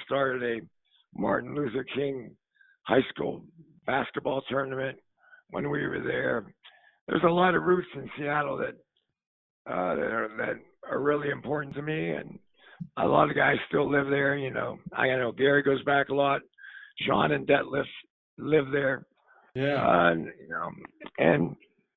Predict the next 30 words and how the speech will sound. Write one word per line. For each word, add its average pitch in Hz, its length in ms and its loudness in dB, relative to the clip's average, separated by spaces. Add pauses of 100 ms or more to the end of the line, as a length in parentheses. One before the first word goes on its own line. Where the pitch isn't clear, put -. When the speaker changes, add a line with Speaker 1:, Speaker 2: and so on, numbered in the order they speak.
(140)
Speaker 1:
and - 220 4
Nate - 220 2
McMillan - 460 -4
is - 80 -10
one - 200 -4
of - 60 -8
my 135 200 -2
favorite 143 320 -2
people 143 320 -2
of 117 100 -6
all 135 220 4
time, 135 600 -4
and 135 140 -12 (920)
I - 40 -8
mean, 147 180 0
it 139 380 -2
was 143 180 0
just 139 240 -4
a - 40 -8
great 135 260 0 (140)
seven 123 200 -2
years. 120 300 -8 (1400)
Speaker 2:
Yeah. 147 380 4 (200)
Before 196 380 4
we 196 100 6
move 185 340 2
past 170 380 4
the - 80 -8
Seattle 139 520 2
experience, 131 840 -6